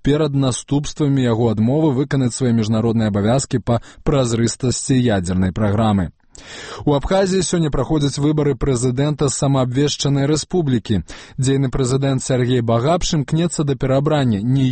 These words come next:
ён, ні яго чатыры апаненты не прымаюць магчымае вяртанне гэтай правінцыі з дзвюмястамі тысяч чалавек насельніцтва назад пад юрысдыкцыю Грузіі. Адзіныя краіны, якія прызналі абвяшчэнне незалежнасці Абхазіі і Паўднёвай Асетыі пасля леташняй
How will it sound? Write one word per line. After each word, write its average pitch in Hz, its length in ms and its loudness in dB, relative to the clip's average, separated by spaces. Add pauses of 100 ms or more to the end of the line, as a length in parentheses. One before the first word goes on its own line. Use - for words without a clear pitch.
(120)
ён, 175 160 2
ні 165 240 2
яго 143 320 0
чатыры 143 480 0
апаненты 143 680 0 (200)
не 156 220 2
прымаюць 156 640 0
магчымае 143 560 0
вяртанне 135 560 0
гэтай 117 320 0
правінцыі 147 560 0
з 120 80 -4
дзвюмястамі 131 720 0
тысяч 123 320 -4
чалавек 120 480 0
насельніцтва 160 640 0 (240)
назад 127 640 0
пад 143 320 -2
юрысдыкцыю 135 880 0
Грузіі. 117 480 0 (320)
Адзіныя 135 400 0
краіны, 143 480 0
якія 117 160 -2
прызналі 120 480 2
абвяшчэнне 120 480 0
незалежнасці 120 720 0
Абхазіі 113 400 0
і 98 80 -6
Паўднёвай 110 400 2
Асетыі 175 400 0
пасля 175 320 0
леташняй 175 560 0